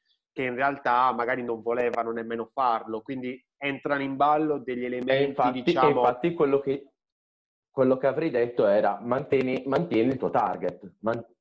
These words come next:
Speaker 2: continua a coccolare maggiormente quello che è il tuo target, perché i nuovi non sai co-, ancora come potrebbero relazionarsi, dagli il tempo di potersi relazionare con il, con le nuove tecnologie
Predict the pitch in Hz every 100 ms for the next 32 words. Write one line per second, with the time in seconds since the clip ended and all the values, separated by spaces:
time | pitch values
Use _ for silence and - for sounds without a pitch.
0 | - 135 135 165 180 160 160 - 127 131
1 | 123 107 104 104 107 120 143 151 151 101
2 | 104 104 90 - 87 120 107 101 95 85
3 | - - _ _ _ 113 113 - 127 117
4 | - - 160 143 117 110 110 131 - -
5 | 123 127 - 120 - - 120 113 131 131
6 | 113 110 123 131 - _ 120 131 135 113
7 | 113 127 117 92 87 - 92 107 87 -
8 | 82 80 104 104 104 101 131 113 101 98
9 | 85 92 - 95 117 107 - - 82 -
10 | - _ 95 95 95 - 95 135 113 101
11 | 98 92 87 90 92 87 - _ - 98
12 | 90 90 98 107 98 - 107 110 127 101
13 | 92 98